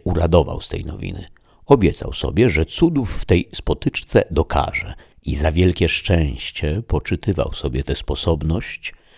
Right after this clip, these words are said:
która mu pozwoli okazać książęcej parze, jak daleko sięga dzielność jego niezwyciężonego ramienia. Pełen wesela oczekiwał upłynięcia tych czterech dni, które mierzone jego niecierpliwością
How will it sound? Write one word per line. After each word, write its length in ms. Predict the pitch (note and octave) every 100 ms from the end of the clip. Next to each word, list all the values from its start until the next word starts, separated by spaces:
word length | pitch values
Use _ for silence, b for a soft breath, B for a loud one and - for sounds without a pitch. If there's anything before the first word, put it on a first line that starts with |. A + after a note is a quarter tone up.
| b b
która 300 | - - D2+
mu 120 | E2
pozwoli 600 | - F#2 C#2 C#2+ C#2 F#2+ -
okazać 640 | - - D#2 B1 C#2 -
książęcej 680 | - - D2 D2 E2 - D#2+
parze, 500 | - D#2 D2+ D2+ D#2+
jak 220 | D#2+ D#2+
daleko 480 | D#2+ E2+ D2+ C#2+ F2
sięga 380 | - D2+ D#2+ D#2
dzielność 840 | D#2 F#2 G2 D2 D2 G#2 - -
jego 340 | D2 E2 D#2+ D#2
niezwyciężonego 1120 | E2 G2+ E2+ F2 E2 D#2 C#2+ C#2+ B1 A1 A1+
ramienia. 560 | G#1 G1+ - G1+ - - _ _ _ _ _ b b b b b b b
Pełen 340 | - E3 A#2+ G2+
wesela 600 | F#2+ - B2 D2 - -
oczekiwał 540 | - - A2 F#2 G2 -
upłynięcia 840 | G#2 - - F2+ F2+ E2+ D2 C#2+
tych 200 | D2+ D2+
czterech 440 | - - D2+ C#2+ C2
dni, 440 | C2+ D2 D2 A2
które 300 | - D#2+ D#2+
mierzone 580 | E2+ D#2 E2 G2+ D2 B1
jego 240 | D2 C2+
niecierpliwością 920 | C#2+ D#2+ A2 - G2 A#2+ A#2 - G2+